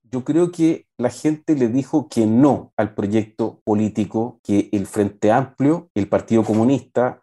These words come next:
y sus aliados al interior, que son los independientes, la lista del pueblo, que eran en definitiva, no sé, haces tapados, porque eran exactamente de la misma línea política del Frente Amplio y del P C, y votaron alineados durante toda la convención, o sea, son los mismos.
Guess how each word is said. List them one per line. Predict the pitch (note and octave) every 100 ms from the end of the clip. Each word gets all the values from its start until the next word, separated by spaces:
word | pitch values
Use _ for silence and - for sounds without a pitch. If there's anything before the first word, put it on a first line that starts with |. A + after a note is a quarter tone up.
| _
y | G#2
sus | - G#2+ - - _
aliados | F2+ F#2+ C3+ A#2 G2 G#2 - _
al | G2 F#2
interior, | F2+ - G#2+ A2+ G#2 - -
que | G2
son | - A2+
los | G#2
independientes, | G2+ G2+ G2+ F#2 - A#2+ G#2+ - A2 F2
la | F#2
lista | G#2+ - F#2+
del | F#2+
pueblo, | B2+ A2 F2+ F2+ -
que | - G#2
eran | A2+
en | A2
definitiva, | G2+ G2 G2 F#2 A2 A2 A2+ G#2+ -
no | G2+
sé, | - A#2+ G2 -
haces | A2+ - A2 _
tapados, | - - F#2 D#2 E2 -
porque | F2+ -
eran | G#2 G#2
exactamente | F2+ - A#2+ - G2+ G#2 G2+ G#2
de | F#2+
la | F#2
misma | G2+ C3 B2+ - A2+ A#2 - -
línea | G#2 A2+ G#2 G2+ A2 -
política | A#2+ A2 G#2+ G#2+ F#2 G2+ - -
del | G2
Frente | - F#2+ A2
Amplio | F#2+ F2 G2+ G#2 A#2 -
y | G2+
del | G#2
P | A2+
C, | A2+ G#2+ G#2 G#2 _
y | G2+
votaron | G2+ F#2 A2 G#2+ G#2
alineados | G#2 G#2+ A#2 A#2 A2+
durante | G2 F#2 -
toda | A#2+ C3
la | C3+
convención, | B2 B2 - A#2+ G2 -
o |
sea, | - A2
son | - A#2+
los | G#2
mismos. | A2+ G2+ E2+ G#2+